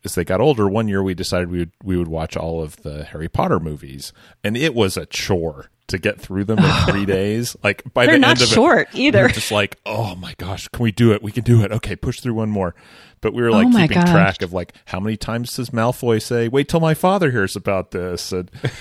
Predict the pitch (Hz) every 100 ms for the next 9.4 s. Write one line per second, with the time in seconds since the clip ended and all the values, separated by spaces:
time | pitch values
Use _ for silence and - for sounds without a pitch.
0 | - 107 104 117 - 131 135 139 127 -
1 | 139 120 - - 170 - 120 107 101 113
2 | 120 135 127 131 131 139 143 165 160 180
3 | 190 120 110 101 - 120 117 110 104 104
4 | 90 110 95 - 214 185 - 143 135 98
5 | 90 92 131 131 95 85 - 85 85 82
6 | 76 76 - - 190 175 165 190 262 349
7 | - 320 403 208 214 - 254 226 226 233
8 | 240 247 202 170 202 185 160 185 117 95
9 | 90 80 78